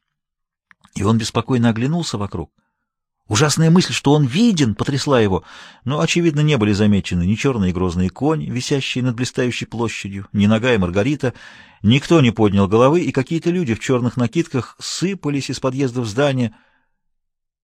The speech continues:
«Да вы, мастер, спуститесь поближе, слезьте!» —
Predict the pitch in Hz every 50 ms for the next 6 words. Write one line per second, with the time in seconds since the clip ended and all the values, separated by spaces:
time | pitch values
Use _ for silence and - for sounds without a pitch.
0 | _ _ - - - 80 107 123 123 147 151 139 - - 120 - - - - 139
1 | 139 - - - - 156 170 - 151 - - - 151 143 151 175 180 139 92 78
2 | 82 - - 135 185 190 147 - - - - -